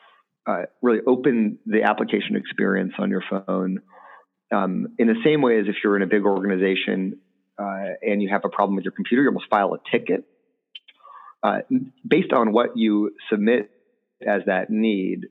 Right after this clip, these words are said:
the system could know what basic questions it needs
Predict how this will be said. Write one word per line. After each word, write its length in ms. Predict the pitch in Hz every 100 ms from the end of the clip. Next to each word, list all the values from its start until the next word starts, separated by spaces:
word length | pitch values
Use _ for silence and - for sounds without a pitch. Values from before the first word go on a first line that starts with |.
| _ _ _
the 120 | 113 107 -
system 280 | 135 117
could 280 | 110 107 98 - _ _ _ _
know 560 | 127 131 135 139 131 127
what 360 | 117 107 101 - _ _ _ - -
basic 380 | 120 117 127 -
questions 500 | 107 98 151 151 110
it 80 |
needs 160 | 104